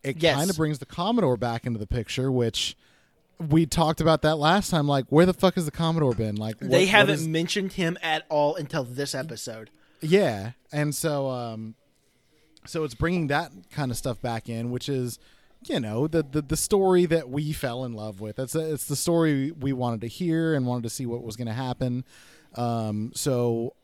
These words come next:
Speaker 1: I'm interested to see why it is they're bringing it up, especially why are they bringing this story up to Peter from the, from Office Space?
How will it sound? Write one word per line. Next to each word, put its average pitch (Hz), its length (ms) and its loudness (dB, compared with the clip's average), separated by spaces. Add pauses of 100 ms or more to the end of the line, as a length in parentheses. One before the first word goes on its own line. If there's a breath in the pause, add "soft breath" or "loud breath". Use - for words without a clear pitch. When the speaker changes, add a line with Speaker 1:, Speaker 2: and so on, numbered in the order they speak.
Speaker 1:
I'm 139 240 -4
interested 160 720 0
to 151 100 -6
see 123 360 -6
why 117 380 -2
it 123 120 0
is 117 160 -2
they're 117 100 -2
bringing 117 360 -2
it 101 120 -6
up, 110 300 -4 (640 soft breath)
especially 170 600 2
why 127 540 0
are 135 120 0
they 131 140 2
bringing 127 420 0
this 123 140 -2
story 120 540 -4
up 113 360 -8
to 107 560 0 (480)
Peter 123 340 4
from 113 200 -4
the, 113 260 -4
from 110 440 -4
Office 113 360 -4
Space? 98 460 -8